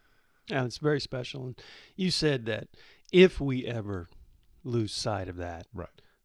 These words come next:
Speaker 1: Wow.
Speaker 2: <laughs>
Speaker 1: I think for most of us, having sight of that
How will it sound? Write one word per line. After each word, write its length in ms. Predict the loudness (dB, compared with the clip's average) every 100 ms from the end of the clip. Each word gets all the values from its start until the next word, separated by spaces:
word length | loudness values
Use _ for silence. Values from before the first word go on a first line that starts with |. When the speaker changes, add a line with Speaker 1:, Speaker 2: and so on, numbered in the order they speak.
| _
Speaker 1:
Wow. 340 | -10 -10 -12 -14 -16 -16 -20 -20 _ -8
Speaker 2:
<laughs> 200 | -6 -2 -4 -4 -20 -20 -20 -20 _
Speaker 1:
I 60 | -2
think 240 | 2 2
for 140 | 2 2
most 340 | 4 4 2
of 100 | -4
us, 360 | -4 -6 -12 -14 -20 -20 _ _ _ _ _ _ -20 -20 _ _ _ _ _
having 320 | -2 2 2 0
sight 320 | 0 0 0
of 80 | 0
that 320 | 0 -2